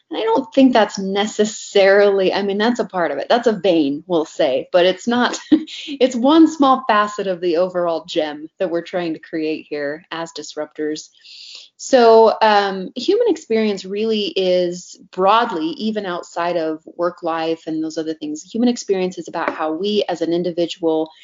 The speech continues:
incorporate the stimuli around us as it relates to our own backgrounds, our own, you know, life experiences and cultural beliefs and everything tied into how we personalize that stimuli.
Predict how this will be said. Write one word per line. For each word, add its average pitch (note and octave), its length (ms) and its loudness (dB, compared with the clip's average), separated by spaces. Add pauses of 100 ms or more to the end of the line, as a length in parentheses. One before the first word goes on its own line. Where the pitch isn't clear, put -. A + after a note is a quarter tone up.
(320)
incorporate G3 800 2
the F3 60 -4
stimuli F3+ 580 0
around D#3 380 0
us D3+ 380 -6 (320)
as F#3+ 200 0
it G3 100 2
relates F3+ 380 0
to F3+ 120 -2
our E3 160 0
own F#3 220 -2
backgrounds, E3 640 0
our D#3 180 -6
own, F#3 480 -2
you F#3 120 -8
know, D#3 120 -6 (220)
life G#3 260 2
experiences F#3 1040 0 (100)
and D#3 420 -6
cultural G#3+ 440 2
beliefs F3 420 -2
and E3+ 100 -8
everything G3+ 480 -2
tied F3 280 -4
into F3 540 0
how F3+ 200 0
we E3+ 120 4
personalize D#3 1000 -4 (380)
that - 200 -2
stimuli. D3 640 -6